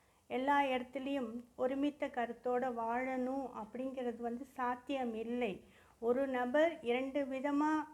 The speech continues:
ஆர்கியூ பண்ணும்போது இரண்டு வேறு நபர்கள் எப்படி கருத்து ஒருமித்து இருக்க முடியும்? அதனால முடிந்த அளவுக்கு கருத்துக்களை நம்மளால அக்செப்ட் பண்ணிட்டு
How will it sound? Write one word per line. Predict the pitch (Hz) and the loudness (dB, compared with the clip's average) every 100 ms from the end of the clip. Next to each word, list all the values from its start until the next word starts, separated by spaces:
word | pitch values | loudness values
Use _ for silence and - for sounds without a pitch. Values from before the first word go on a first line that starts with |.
| - | -6
ஆர்கியூ | 233 240 240 277 247 | -2 -2 -2 -4 -2
பண்ணும்போது | 240 240 233 226 226 247 247 233 - - - | 0 0 -2 -2 -2 0 0 0 -4 -16 -2
இரண்டு | 240 262 269 254 | 0 0 0 2
வேறு | 254 254 | 2 2
நபர்கள் | 247 247 247 294 302 285 | 0 0 0 2 2 2
எப்படி | 233 226 269 254 | 2 0 -6 -4
கருத்து | 247 240 240 269 | -2 -2 -2 0
ஒருமித்து | 247 240 233 240 247 | 0 2 0 -2 0
இருக்க | 233 226 - 240 | 0 -2 -4 -4
முடியும்? | 226 208 208 214 240 - - - | -4 -6 -8 -8 -10 -14 -20 -14
அதனால | 196 220 226 226 240 262 | -8 -6 -4 -2 2 2
முடிந்த | 240 247 294 285 269 | 2 2 4 4 4
அளவுக்கு | 233 240 247 240 - 302 220 240 277 - _ _ _ _ _ _ _ _ _ | 2 0 -2 -6 -2 2 2 0 -6 -16 _ _ _ _ _ _ _ _ _
கருத்துக்களை | - 247 262 - 294 294 302 349 - - - - | 2 2 2 -4 0 4 4 2 -2 -16 -20 -14
நம்மளால | 220 226 233 247 269 302 339 - | -10 -2 2 4 6 6 4 -2
அக்செப்ட் | 226 - 294 285 | -8 -4 -4 -4
பண்ணிட்டு | - 262 269 285 285 339 | -4 -2 0 -2 0 -2